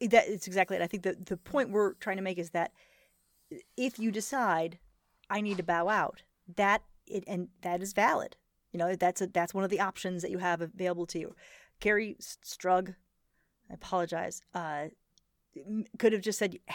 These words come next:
"You know what? I don't wanna risk it. Like, this is, Olympics are great and all, but this is my body and I don't wanna do that." And,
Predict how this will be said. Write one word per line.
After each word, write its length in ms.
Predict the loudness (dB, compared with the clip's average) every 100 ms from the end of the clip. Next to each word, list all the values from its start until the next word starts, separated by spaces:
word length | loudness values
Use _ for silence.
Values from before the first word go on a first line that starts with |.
| -12 -4
"You 80 |
know 60 | 0
what? 140 | 0
I 80 | 2
don't 100 | -2
wanna 120 | -2 -6
risk 200 | -6 -8
it. 140 | -8 _ _ -8
Like, 160 | -4
this 200 | -2 -2
is, 340 | -4 -4 -8 -10 _ _ -20 -20 -16 -12 -12 -8 -2
Olympics 320 | 0 -2 -4 -2
are 40 |
great 200 | 0 0
and 60 | 0
all, 160 | 0
but 180 | 0 -4 _ -20 _ _
this 120 | 0 0
is 120 | 0
my 140 | 0
body 260 | 2 2 0
and 80 | -4
I 40 |
don't 120 | -2
wanna 100 | -4
do 140 | -4 -4
that." 160 | -4
And, 140 | -6